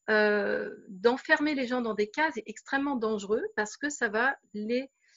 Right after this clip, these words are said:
euh, fermer au changement, qui est au fond, on parle de changement, mais le changement, c'est rien d'autre que le mouvement de la vie. Donc, c'est vraiment quelque chose qui est la base de tout.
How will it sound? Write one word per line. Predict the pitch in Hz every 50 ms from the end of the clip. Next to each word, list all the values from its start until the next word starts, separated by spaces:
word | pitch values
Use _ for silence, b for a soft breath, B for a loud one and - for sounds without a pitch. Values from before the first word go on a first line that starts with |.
| b b - -
euh, | 196
fermer | 190 - - 302 302 277 247 247 247 277 -
au | - 208
changement, | 202 - - 202 185 - 214 240 285 - _
qui | - 214
est |
au | 202
fond, | 208 - - 254 254 262 _ _ _ _ _ _ _ -
on |
parle | 190 - 196 190
de | 190
changement, | 190 - 226 220 226 262 269
mais | 254 233 185 - _
le | - 190
changement, | 185 - 220 214 226 262
c'est | 262 - 233
rien | 196 202 208
d'autre | 214 254 254 -
que | -
le | 214 208
mouvement | 214 214 208 208 220
de | 214
la | 208 214 202
vie. | 196 208 208 - _ _ _ _ _ _ _ _ _ _ _ _ -
Donc, | - 208 214 208
c'est | - 226
vraiment | 208 208 233 269 285
quelque | 254 262 202 - 240
chose | 220 220 - 294 294 277 -
qui | - - 214
est |
la | 175 175 165
base | 160 160 - 262 277 302 320 240 202
de | - 202 196 -
tout. | - - - 285 247